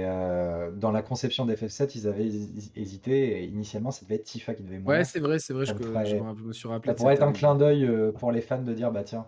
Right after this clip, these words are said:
Speaker 1: là, là, la, la mort de Tifa, la vraie. Mais on verra. Mais voilà, moi, c'est pour ça que je, je le mets pas dans excell-, dans, dans la... Je l'aurais pas noté excellent parce que, euh, bah, le jeu n'est pas fini.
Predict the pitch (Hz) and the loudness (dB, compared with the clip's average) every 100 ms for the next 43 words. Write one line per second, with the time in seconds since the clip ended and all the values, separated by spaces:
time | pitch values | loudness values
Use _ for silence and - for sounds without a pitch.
0 | - 107 107 107 98 90 90 98 101 98 | -8 -6 -4 -4 -6 -6 -8 -6 -6 -8
1 | - - 123 107 98 127 - - - _ | -12 -8 -6 -4 -4 -6 -10 -20 -20 _
2 | _ 104 107 104 104 - _ _ _ _ | _ -2 2 2 0 -12 _ _ _ _
3 | _ _ _ _ _ 127 117 131 127 151 | _ _ _ _ _ -4 2 6 6 6
4 | 151 135 117 131 127 143 147 139 131 - | 6 2 2 2 2 0 -4 -2 -4 -2
5 | 135 117 - 107 113 113 113 117 - 147 | -4 -6 -12 -12 -12 -12 -12 -6 4 4
6 | 143 110 117 - 127 120 117 117 107 104 | 4 -4 -8 -8 -8 -8 -6 -6 -6 -6
7 | 104 101 95 98 113 110 143 143 135 127 | -6 -6 -6 -6 0 0 2 2 2 -4
8 | 120 - 127 151 - 110 - - 131 127 | -6 -6 -4 -4 -2 -4 -4 -6 -2 0
9 | 113 101 92 - - _ _ - 117 120 | -2 -4 -6 -12 -20 _ _ -4 0 2
10 | 123 160 139 123 120 135 | 2 2 2 0 -2 -4